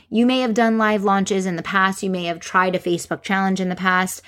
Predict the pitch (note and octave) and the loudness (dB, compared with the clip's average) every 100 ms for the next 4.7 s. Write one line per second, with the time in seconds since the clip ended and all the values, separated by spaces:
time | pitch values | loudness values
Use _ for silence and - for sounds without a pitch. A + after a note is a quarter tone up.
0 | - - - G3 G#3 G#3 G3+ G3+ G3 F#3 | -20 -16 -2 2 2 2 4 4 4 4
1 | G3+ G#3 G3 F#3+ F#3+ F#3+ F#3+ F3 E3 F#3 | 4 4 4 2 2 2 0 0 0 0
2 | - F#3+ F#3 F3+ F#3 - - E3+ F#3 F#3 | 0 0 2 2 0 -2 -10 0 2 2
3 | F#3 C#3+ G#3+ G3+ G3 F#3 - - - A#3+ | 2 0 0 2 -2 -4 -6 -12 -6 0
4 | A#3+ A3 F#3 F3+ F3 E3 | 2 2 4 4 4 2